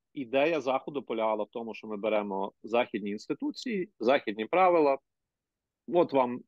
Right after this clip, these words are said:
і працюйте з ними, в нас все, в нас все супер пр-, працює. Але проблема в тому, що є якісь, е, правила звичаєві, так. І якщо правила,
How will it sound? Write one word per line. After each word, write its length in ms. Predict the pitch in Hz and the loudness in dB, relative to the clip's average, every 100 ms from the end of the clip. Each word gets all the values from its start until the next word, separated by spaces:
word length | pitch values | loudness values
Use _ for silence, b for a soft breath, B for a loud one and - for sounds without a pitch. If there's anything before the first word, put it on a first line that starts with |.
| - | -2
і 160 | 165 | 0
працюйте 520 | 151 139 - 135 120 104 | 0 -2 0 0 0 0
з 60 | |
ними, 280 | 113 131 110 | 0 0 0
в 40 | |
нас 220 | 98 101 - | 2 0 0
все, 240 | 101 98 | 0 2
в 60 | 98 | 0
нас 180 | 95 | -4
все 140 | - 95 | -4 -6
супер 280 | 101 - - | -4 -6 -8
пр-, 160 | 87 - | -10 -12
працює. 340 | 82 - 78 - B B B B - | -14 -12 -12 -14 B B B B 0
Але 160 | 107 110 | 2 4
проблема 240 | 147 196 | 4 4
в 60 | 151 | 4
тому, 280 | 175 165 143 | 2 2 0
що 240 | - 135 | 2 2
є 300 | 123 139 147 | 4 4 2
якісь, 500 | 127 - 123 - - | 2 2 0 0 0
е, 240 | 113 110 - _ _ | 2 4 0 _ _
правила 400 | 127 131 120 110 | 4 6 6 2
звичаєві, 640 | 113 107 113 95 85 - - _ | -4 -6 -2 -2 -2 -4 -12 _
так. 200 | - - - _ _ _ _ _ _ _ _ _ _ - | -4 -4 -6 _ _ _ _ _ _ _ _ _ _ -4
І 100 | 113 | 2
якщо 720 | 113 110 - - 120 120 113 - | 4 2 2 2 4 4 2 2
правила, 760 | 117 110 107 104 104 101 | 2 4 4 4 4 2